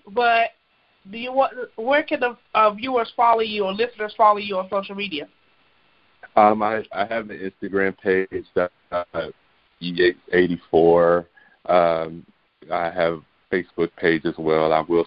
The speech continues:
Speaker 2: say, I, you know, I need to do better about, you know, being a little more active on social media, but, you know, but definitely on Instagram and Facebook, and then obviously, of course, you know, our Your Pie page. And, you know, I really love for you guys to come, if you're ever in the Triangle area, come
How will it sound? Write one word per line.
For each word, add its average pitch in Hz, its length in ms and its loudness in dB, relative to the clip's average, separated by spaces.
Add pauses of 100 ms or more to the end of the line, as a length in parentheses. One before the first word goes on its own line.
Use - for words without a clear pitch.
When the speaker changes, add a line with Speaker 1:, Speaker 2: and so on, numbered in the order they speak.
Speaker 2:
say, 82 280 2
I, 78 200 -2
you 82 160 -4
know, 80 100 2
I 80 80 2
need 80 200 0
to 82 60 -2
do 82 160 2
better 80 380 4
about, 76 360 -2 (200)
you 85 100 -4
know, 80 120 -4
being 80 200 0
a 78 40 0
little 80 200 2
more 78 200 2
active 78 380 0
on 76 220 -2
social 80 280 0
media, 78 520 2 (120)
but, - 120 -2 (180)
you 85 140 0
know, 76 280 0
but 78 260 2 (420)
definitely 87 400 4
on 82 180 0
Instagram 78 720 0
and 76 120 -6 (140)
Facebook, 78 540 0
and 78 140 -2
then 76 220 -4 (120)
obviously, 78 400 2
of 73 120 -6
course, 78 320 0 (300)
you 85 60 -6
know, 80 80 -4
our 76 140 -2
Your 78 200 2
Pie 78 220 2
page. 78 480 -2
And, 76 180 -4 (760)
you 95 80 2
know, 87 80 6
I 85 60 6
really 85 240 4
love 82 260 2
for 85 60 -8
you 82 140 0
guys 82 300 4
to - 60 -8
come, 82 440 -6
if 80 140 -18
you're 82 100 4
ever 82 180 2
in 82 60 -2
the 82 60 -4
Triangle 82 520 0
area, 85 380 2
come - 200 -16